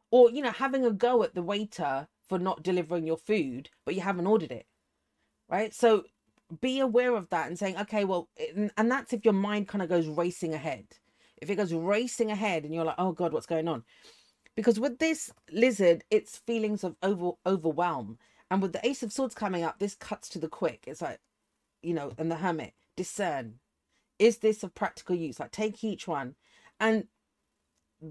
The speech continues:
the way that I do it when my, and I've done that, like, I can't sleep sometimes, you know, ha-, doesn't happen very often these days, but in my younger years it did. But it has happened the end of last year that I had one or two nights where I just couldn't sleep.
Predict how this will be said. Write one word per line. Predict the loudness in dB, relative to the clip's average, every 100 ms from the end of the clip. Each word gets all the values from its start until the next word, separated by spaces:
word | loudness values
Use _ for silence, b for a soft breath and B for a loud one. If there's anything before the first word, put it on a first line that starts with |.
| -2
the | 2
way | 4 4
that | 2 0
I | 0
do | 2 0
it | 0 0
when | 0
my, | 0 -2 -2 _ _ -8
and | -2
I've | 0 0
done | 0 -2
that, | -6 -8
like, | -6
I | -4
can't | -2 -4
sleep | -2 -6 -6
sometimes, | -10 -8 -8 -8 -6
you | -6
know, | -6
ha-, | -6 -6
doesn't | -6 -6
happen | -6 -4 -2
very | 0
often | -2 -4 -6
these | -6 -6
days, | -8 -10
but | -10 -10 -8
in | -4
my | -4
younger | -2 -2 -2
years | -4 -8 -10
it | -8
did. | -10 -10 _ b b b
But | -2
it | -2
has | -2 -2
happened | 0 -2 -2 -2
the | -2
end | -2
of | -2
last | -2 -4 -2
year | -2 -2
that | -2
I |
had | -4 -2
one | -4
or | -4
two | -4 -4
nights | -4 -8 -16 -20 _ _ _ _ _ _ _ _ _ _ _ -4
where | -2
I |
just | -2 -4
couldn't | -4 -6
sleep. | -6 -6 -6 -8